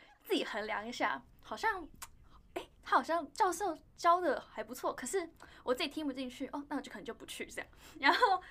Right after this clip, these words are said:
学业不，之外呢，还有社交生活，就是我记得我，就是我每一个，每一年都有不同的 struggle。像我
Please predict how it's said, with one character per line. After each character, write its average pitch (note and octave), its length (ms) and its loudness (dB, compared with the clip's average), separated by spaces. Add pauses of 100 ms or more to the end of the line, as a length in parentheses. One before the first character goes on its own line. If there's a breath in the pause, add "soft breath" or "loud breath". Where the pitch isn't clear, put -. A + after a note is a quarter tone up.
(240 loud breath)
学 C#4 240 4
业 E4 140 6
不， D#4 200 -4
之 - 200 -6
外 D4 220 4
呢， B3 120 0
还 C4+ 120 2
有 G#3+ 80 6
社 A#3+ 260 0
交 G#3+ 180 0
生 G#3+ 240 -6
活， - 240 -12 (140)
就 - 100 -4
是 D4+ 220 -4 (360 loud breath)
我 A#3+ 240 -2
记 E4+ 240 -6
得 B3 180 2
我， G#3+ 380 0 (920)
就 G#4+ 120 -2
是 G4+ 80 -4
我 C#4+ 160 0
每 G#3 220 -2
一 G#3+ 60 -6
个， C#4 100 -2 (160)
每 G#3+ 160 -6
一 D#4 60 -2
年 C#4 180 -2
都 B3+ 120 0
有 G3 60 0
不 - 140 -10
同 F#3+ 180 -14
的 F#3+ 80 -8
struggle。 G3 380 -8
像 D4 240 0
我 F3 240 -4